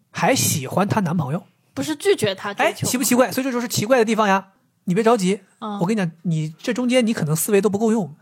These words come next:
Speaker 2: 怎么会？
Speaker 1: 我都，我都不够用。现在你是不是有点第一个懵点来了？
Speaker 2: 我一点都不懵。
Speaker 1: 啊，这还不够懵，
Speaker 2: 对啊。
Speaker 1: 马上就让你懵。然后呢，
Speaker 2: 我来劲儿了，
Speaker 1: 那个时候，
Speaker 2: 我。
Speaker 1: 哎，那个时候这个主角的男朋友呢，咱们主角女孩男朋友脑子还清醒，
Speaker 2: 嗯。
Speaker 1: 也通过朋友表达过了，
Speaker 2: 嗯。嗯。
Speaker 1: 说我，咱们俩不可能的。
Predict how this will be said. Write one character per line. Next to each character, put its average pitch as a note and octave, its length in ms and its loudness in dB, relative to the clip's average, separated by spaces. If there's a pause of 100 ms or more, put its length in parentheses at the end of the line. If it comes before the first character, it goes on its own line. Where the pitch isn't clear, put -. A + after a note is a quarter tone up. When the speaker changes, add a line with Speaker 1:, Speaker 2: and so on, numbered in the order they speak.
Speaker 2:
怎 A3 120 -2
么 D#3+ 100 2
会？ A3 80 6
Speaker 1:
我 C#4+ 80 4
都， - 100 4
我 F#3 60 2
都 B3 60 4
不 A3 80 0
够 A3+ 120 6
用。 F#3+ 120 2
现 C4+ 140 -2
在 C#4+ 100 4
你 G#3+ 80 2
是 F3+ 60 0
不 G#3 80 0
是 A#3 60 6
有 G#3+ 80 4
点 F#3+ 140 -12
第 A3+ 120 -2
一 B3 60 0
个 A3+ 80 2
懵 A3+ 160 4
点 E3+ 180 0
来 C3+ 80 -4
了？ B3 60 4
Speaker 2:
我 B3+ 80 6
一 B3+ 80 2
点 C4 180 2
都 A#3 140 4
不 A3 120 -2
懵。 G#3 360 2
Speaker 1:
啊， E3+ 120 -4
这 E3 140 0
还 F3+ 80 2
不 A3+ 100 -4
够 G3+ 120 4
懵， F#3 280 0
Speaker 2:
对 C4 120 4
啊。 - 20 6
Speaker 1:
马 B3 80 4
上 B3 80 2
就 B3+ 80 0
让 A#3 80 2
你 E3+ 60 -2
懵。 G3+ 200 0 (240)
然 G#3+ 140 2
后 C#4+ 120 2
呢， G#3 340 0 (320)
Speaker 2:
我 A3+ 100 -4
来 A3 160 4
劲 F#3+ 180 2
儿 B3+ 140 4
了， F#3 60 -6
Speaker 1:
那 - 0 -
个 D3+ 40 -8
时 - 0 -
候， D#3+ 40 -10
Speaker 2:
我。 C#3+ 220 -10 (100)
Speaker 1:
哎， G3+ 200 0
那 D4 80 0
个 A#3 80 4
时 F#3 80 2
候 G3+ 80 4
这 G#3 140 4
个 F#3+ 140 4
主 E3 240 -6
角 F3 120 4
的 G#3 120 4
男 F#3 140 2
朋 F3+ 180 4
友 G3+ 100 2
呢， E3 180 0
咱 D#3 120 2
们 F#3 80 0
主 E3+ 80 -2
角 F#3 80 4
女 F3 80 0
孩 D3+ 120 2
男 E3 140 2
朋 E3 80 4
友 E3+ 80 2
脑 C#3+ 140 -2
子 C3+ 60 -8
还 D3 60 -2
清 A3+ 240 -4
醒， - 160 -8 (180)
Speaker 2:
嗯。 A3+ 260 -4
Speaker 1:
也 D3 160 -4
通 C4+ 240 0
过 B3 100 4
朋 C#3+ 260 -2
友 F3+ 180 -4 (280)
表 C3 160 -4
达 B2+ 160 -6
过 G3 180 2
了， - 140 -16 (220)
Speaker 2:
嗯。 G#3 240 -12
嗯。 G#3 80 -18 (160)
Speaker 1:
说 D3 320 -4
我， C#3+ 100 -14
咱 D3+ 100 -8
们 D3 60 -4
俩 C3 80 -10
不 D3+ 80 -8
可 C#3 100 -8
能 B2+ 140 -8
的。 D3+ 80 -6